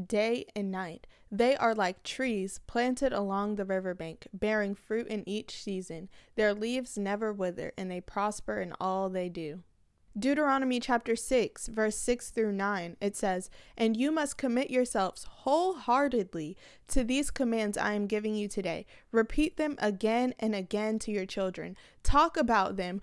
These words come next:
when you are at home and when you are on the road, when you are going to bed and when you are getting up. Tie them to your hands. Wear them on your forehead as reminders. Write them on the doorposts of your house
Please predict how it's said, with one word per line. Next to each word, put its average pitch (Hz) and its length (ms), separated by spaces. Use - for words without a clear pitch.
when 240 220
you 277 160
are 262 140
at 208 180
home 220 500
and 226 220
when 233 200
you 240 140
are 214 140
on 220 240
the 214 100
road, 190 400
when 240 220
you 269 160
are 233 120
going 240 420
to 247 120
bed 220 320
and 208 220
when 220 160
you 226 120
are 196 140
getting 208 380
up. - 260
Tie 277 320
them 330 220
to 285 140
your 233 200
hands. 202 460
Wear 247 280
them 320 200
on 247 160
your 220 160
forehead 254 600
as 208 260
reminders. 190 600
Write 269 440
them 302 320
on 240 200
the 208 120
doorposts 254 680
of 196 220
your 180 160
house 220 440